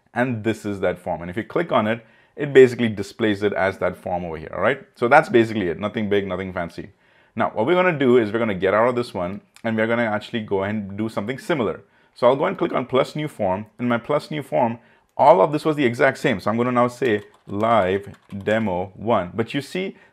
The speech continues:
the description also was available in the live demo form. But we didn't have all of this flexibility of theming, and, uh, and, you know, adding just a theme directly for each and every question insert. We didn't have all of that.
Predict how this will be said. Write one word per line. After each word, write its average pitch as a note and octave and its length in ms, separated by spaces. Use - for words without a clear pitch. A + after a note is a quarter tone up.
the D3+ 80
description G3 500
also F#3 400
was F#3+ 160
available D#3+ 500
in A2+ 180
the A2 80
live G#2+ 240
demo G#2 180
form. F2+ 280
But B2+ 140
we D#3 80
didn't G#3+ 140
have G3 260
all E3 280
of C#3+ 120
this D3 160
flexibility B2 680
of - 320
theming, C#3 760
and, G#2 200
uh, G#2+ 180
and, G#2 200
you G2 60
know, F#2 120
adding A#2 360
just A#2 200
a F#2+ 80
theme B2+ 380
directly A2+ 380
for G2+ 260
each A2+ 200
and A2+ 100
every G2+ 160
question G#2 540
insert. G2+ 380
We A2 80
didn't A2+ 180
have F#2+ 180
all E2+ 160
of E2+ 100
that. D#2+ 220